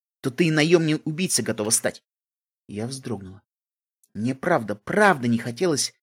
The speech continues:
представлять себя в таком свете, но Реджина была права. И я заслужил этот подлый удар по самооценке,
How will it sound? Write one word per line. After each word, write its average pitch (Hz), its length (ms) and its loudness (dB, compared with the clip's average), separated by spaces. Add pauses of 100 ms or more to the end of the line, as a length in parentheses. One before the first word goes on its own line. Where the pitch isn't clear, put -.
(280)
представлять 147 540 0
себя 139 160 -2
в - 60 -6
таком 135 240 -6
свете, 156 440 -2
но 135 480 -2
Реджина 120 460 2
была 160 200 2
права. 156 380 0 (760)
И 117 80 -6
я 143 240 -4
заслужил 135 540 -4
этот 113 220 -6
подлый 123 300 -2
удар 139 220 -4
по 120 100 -8
самооценке, 117 720 -2